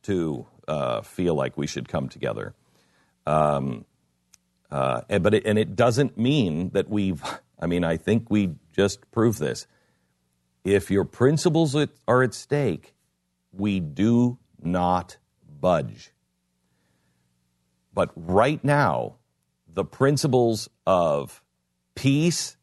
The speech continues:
and getting together, Hillary Clinton, Hillary Clinton has said, "He's legitimately our president. We need to support him and give him the opportunity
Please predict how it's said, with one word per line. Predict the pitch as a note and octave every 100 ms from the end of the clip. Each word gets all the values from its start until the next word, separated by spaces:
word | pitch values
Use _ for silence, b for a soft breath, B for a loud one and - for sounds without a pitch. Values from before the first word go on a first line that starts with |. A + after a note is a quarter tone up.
| _ -
and | F#2+ F2+ E2+
getting | A#2 C3 D3
together, | C3+ B2+ B2 A#2+ - _ _ _ _
Hillary | - G#2+ D#3+ F#3 G3
Clinton, | E3 F3+ F#3 - C#2 G1+ - _ _ _ _ _ _ _ _ _ _
Hillary | - F3+ F#3+ F#3 F3+
Clinton | - - E3 F#3 F#3+ - G2 C2+ G#1 - _ _ _ _ _
has | - C3+ C#3+
said, | - D3+ C#3+ F#2 C2+ - _ _ _ _ _ _ _ _ _ _ _ _ _
"He's | - C3 C#3 B2 -
legitimately | G2 G#2 G2 E2+ B2 D#3 F3 C3+ F3
our | E3 D#3+
president. | - A2 F2 D#2 C#2+ G2+ _ _ _ -
We | A2+ A#2+
need | A2+ B2 B2+ A2+
to | B2
support | - A2 - B2 A#2
him | G2 D2 B1+ -
and | F#2+ F#2
give | G#2 B2
him | C3 A#2+
the | A2
opportunity | G#2 G#2 A2+ - - D#3 A#2 D2+ B1